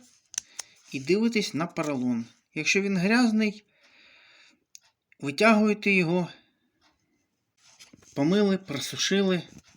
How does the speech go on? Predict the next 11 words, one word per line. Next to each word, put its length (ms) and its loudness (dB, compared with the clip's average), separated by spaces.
потім 340 -2
опять 320 -4
можна 400 -2
використовувати. 840 -6
Або 520 -2
надо 600 0
мати 680 0
запасний 840 2
фільтр, 580 -4
або 420 2
вирізати 720 0